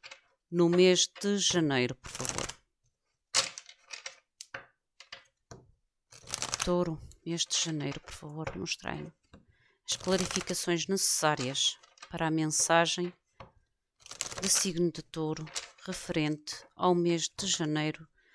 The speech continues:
neste novo ano que se avizinha. Por favor, mostrai-me claramente a mensagem.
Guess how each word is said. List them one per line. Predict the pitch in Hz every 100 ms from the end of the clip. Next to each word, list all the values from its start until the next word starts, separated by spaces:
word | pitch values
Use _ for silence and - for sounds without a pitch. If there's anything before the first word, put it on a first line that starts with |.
| - - -
neste | 190 202 - -
novo | 190 165 165
ano | 160 160
que | -
se | - 180
avizinha. | 160 165 151 160 156
Por | 156 -
favor, | - 156 151 156
mostrai-me | 170 - - 170 175
claramente | - 170 175 156 151 -
a | 165
mensagem. | 165 165 - - 156 -